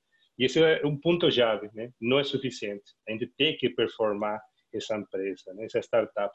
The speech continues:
a gente comprou por algum objetivo, seja qual for, né? Numa linha de receita, enfim, é,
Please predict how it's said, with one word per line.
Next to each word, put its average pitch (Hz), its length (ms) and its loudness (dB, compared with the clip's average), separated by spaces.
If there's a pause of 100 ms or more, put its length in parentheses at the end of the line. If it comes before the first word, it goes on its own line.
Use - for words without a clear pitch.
(140)
a 107 40 -8
gente 127 220 -6
comprou 175 500 2
por 165 140 4
algum 139 260 2
objetivo, 117 540 0 (800)
seja 135 300 2
qual 170 240 2
for, 113 300 4
né? 139 320 -4 (460)
Numa 120 200 4
linha 117 220 2
de 110 80 0
receita, 127 880 2
enfim, 113 480 -2
é, 104 360 -14